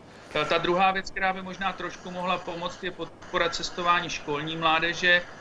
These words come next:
eh, která je teď zavřená doma, takže možná, že v tom, eh, v té další části roku by mohli začít poznávat, eh, třeba, eh, krásy českých, českých vlastí,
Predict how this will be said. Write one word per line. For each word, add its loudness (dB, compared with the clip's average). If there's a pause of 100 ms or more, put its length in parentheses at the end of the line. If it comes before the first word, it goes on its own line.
(180)
eh, 0 (120)
která 4 (240)
je 6
teď 2
zavřená 2
doma, 2
takže -2
možná, 0
že 2
v -8
tom, 0
eh, 0
v -8
té 4
další 2
části -4
roku 0
by 0
mohli 0
začít 0
poznávat, 2 (380)
eh, 2
třeba, 2 (120)
eh, -6 (380)
krásy 0
českých, -2 (120)
českých -6
vlastí, -2